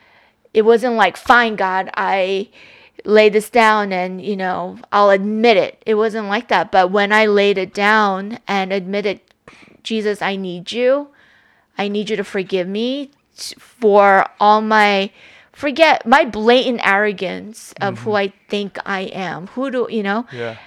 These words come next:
Speaker 1: I felt the mercy of God and I felt the forgiveness of God. I experienced him then. And that's in col-, in Bible college, I was actually born again.
Speaker 2: Wow.
Speaker 1: Um, so, yeah,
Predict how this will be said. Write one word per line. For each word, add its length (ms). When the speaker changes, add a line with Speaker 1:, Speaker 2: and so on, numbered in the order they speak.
Speaker 1:
I 200
felt 380
the 60
mercy 380
of 120
God 240
and 160
I 100
felt 280
the 80
forgiveness 560
of 120
God. 440
I 100
experienced 760
him 300
then. 340
And 260
that's 480
in 220
col-, 300
in 140
Bible 240
college, 340
I 80
was 120
actually 260
born 200
again. 380
Speaker 2:
Wow. 260
Speaker 1:
Um, 600
so, 840
yeah, 460